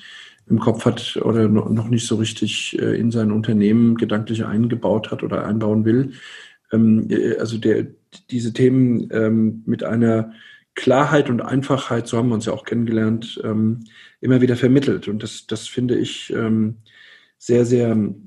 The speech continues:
sehr, sehr gut. Aber am Ende des Tages, ähm, ist das fachliche Thema nur eins, dass, wie man, ähm, denkt, arbeitet, handelt, also sozusagen der,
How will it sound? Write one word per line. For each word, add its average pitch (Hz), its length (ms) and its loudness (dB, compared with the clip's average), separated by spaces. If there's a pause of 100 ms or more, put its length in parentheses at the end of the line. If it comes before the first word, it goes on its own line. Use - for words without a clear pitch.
(180)
sehr, 123 240 0
sehr 123 180 4
gut. 156 440 -2 (300)
Aber 139 160 2
am 127 100 4
Ende 139 240 4
des 135 160 0
Tages, 135 800 -2
ähm, 131 340 2
ist 131 240 -4
das 123 120 -8
fachliche 131 440 -6
Thema 131 280 0
nur 110 200 0
eins, 123 400 -2 (460)
dass, - 440 -2
wie 131 280 0
man, 151 500 2
ähm, 127 580 -2
denkt, 135 460 -2
arbeitet, 123 480 -2
handelt, 127 380 2 (360)
also 120 220 -6
sozusagen 123 320 0
der, 117 380 2